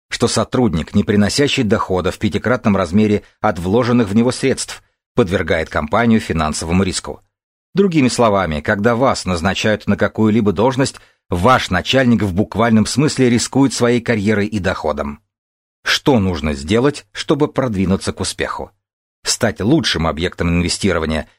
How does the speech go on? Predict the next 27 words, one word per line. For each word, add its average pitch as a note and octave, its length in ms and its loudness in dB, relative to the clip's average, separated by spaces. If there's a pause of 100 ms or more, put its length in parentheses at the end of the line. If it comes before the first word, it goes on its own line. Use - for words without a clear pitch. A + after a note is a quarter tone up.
который F2+ 300 -2
только F2+ 300 -2
можно F#2+ 260 2
пожелать. A#2+ 520 -2 (480)
Представьте, D#3 520 0
что - 180 -2
вы A2 100 4
владеете G#2+ 460 2
акциями A#2+ 460 2
разных G#2+ 340 0
компаний. C#2 520 -4 (400)
Если F2 240 -2
вы D2 120 -4
заметите, F#2 500 0
что - 200 -4
стоимость C3+ 520 0
акций A2+ 360 -2
одной F2 240 -2
компании – F#2 600 -2 (220)
растет G#2 440 -2
быстрее B2 360 0
других, B2+ 440 0 (220)
то B2+ 100 2
станете G#2 420 0
вкладывать G#2+ 520 0
больше F2+ 360 -2
денег A#2 340 2